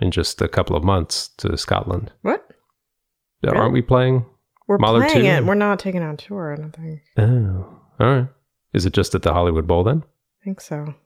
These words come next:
Speaker 1: All right.
Speaker 2: Maybe you're right. Maybe you're right.
Speaker 1: <laughs>
Speaker 2: Uh, I mean, <laughs> yeah.
Speaker 1: Well, Mahler
Speaker 2: Um,
Speaker 1: two is
Speaker 2: I
Speaker 1: the one
Speaker 2: certainly
Speaker 1: that
Speaker 2: hope so. I mean, yeah, geez, there's nothing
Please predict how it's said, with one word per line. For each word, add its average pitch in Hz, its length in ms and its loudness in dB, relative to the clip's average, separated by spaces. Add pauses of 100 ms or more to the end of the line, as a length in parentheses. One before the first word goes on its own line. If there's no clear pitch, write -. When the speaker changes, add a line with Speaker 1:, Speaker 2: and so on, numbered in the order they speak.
Speaker 1:
All 156 120 2
right. 165 120 0 (1120)
Speaker 2:
Maybe 247 180 -2
you're 180 140 -4
right. 147 360 -8
Maybe 208 280 -4
you're 175 80 -2
right. 185 220 -6
Speaker 1:
<laughs> - 40 -20 (680)
Speaker 2:
Uh, 151 580 0
I 160 80 0
mean, 165 320 2
<laughs> 165 260 -2
yeah. 202 280 -2 (560)
Speaker 1:
Well, - 100 6
Mahler 139 240 4
Speaker 2:
Um, 120 60 0
Speaker 1:
two 135 200 6
is 110 120 4
Speaker 2:
I - 20 4
Speaker 1:
the 113 60 4
one 107 60 2
Speaker 2:
certainly 107 260 6
Speaker 1:
that 95 80 4
Speaker 2:
hope 196 200 2
so. 156 240 2
I 156 80 2
mean, 165 280 0 (180)
yeah, 165 400 -2
geez, 165 280 -8
there's 165 180 -6
nothing 165 420 -4